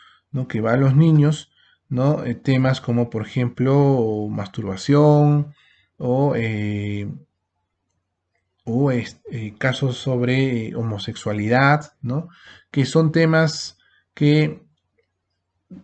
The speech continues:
no se deberían tocar de manera tan, eh, abierta y explícita, ¿no? Sino que debe ser una decisión de parte de la familia, si toca esos temas o no toca esos temas,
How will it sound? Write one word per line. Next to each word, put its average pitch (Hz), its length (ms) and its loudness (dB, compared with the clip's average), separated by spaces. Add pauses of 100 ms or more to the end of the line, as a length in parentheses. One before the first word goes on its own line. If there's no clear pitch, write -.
(380)
no 175 380 8
se 185 140 4
deberían 156 540 6
tocar 147 560 2
de 123 140 0
manera 127 480 0
tan, 139 520 2
eh, 107 540 -6
abierta 139 600 2
y 117 100 0
explícita, 147 1000 -2 (380)
¿no? 165 420 -2
Sino 127 440 0
que 131 100 0
debe 131 260 2
ser 139 340 -2
una 139 260 0
decisión 127 600 -4
de 117 80 -2
parte 123 640 -4
de 110 120 -6
la 110 160 -6
familia, 131 680 2
si 110 220 -10 (160)
toca 151 360 6
esos 123 300 -8
temas 127 400 -4
o - 20 -8
no 117 180 -4
toca 139 340 0
esos 117 240 -10
temas, 117 420 -4